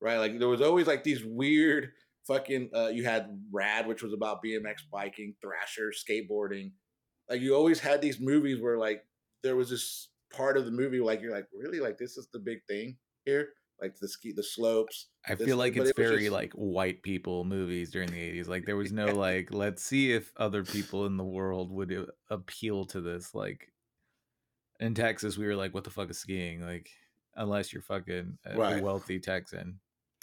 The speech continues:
Speaker 1: Yeah, and of course, here we have Varsity Blues, right? Like, that's the movie that's like, "Oh, yeah, football, Friday Night Football, yeah, that's, that's us," right?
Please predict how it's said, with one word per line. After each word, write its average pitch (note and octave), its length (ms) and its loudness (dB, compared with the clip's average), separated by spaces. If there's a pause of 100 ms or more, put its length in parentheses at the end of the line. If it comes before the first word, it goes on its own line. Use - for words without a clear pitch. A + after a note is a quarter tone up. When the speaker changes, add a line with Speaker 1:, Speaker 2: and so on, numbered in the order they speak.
(260)
Speaker 1:
Yeah, A2+ 240 2
and G#2 100 2 (120)
of A#2+ 80 -2
course, B2 260 4
here B2 180 6
we A2 160 4
have G2 260 2
Varsity F#2+ 400 2
Blues, F2 320 2
right? F2+ 160 2
Like, F#2 180 -2
that's G#2 260 0
the G2+ 80 0
movie G2+ 300 4
that's F2+ 200 -2
like, F2 180 -2
"Oh, C#3+ 140 6
yeah, B2 200 6
football, C3 720 2 (420)
Friday B2+ 260 0
Night C3+ 180 0
Football, C#3+ 360 2
yeah, A#2 260 2
that's, A2+ 260 2
that's A#2 260 4
us," A2+ 240 2
right? G#2+ 240 -2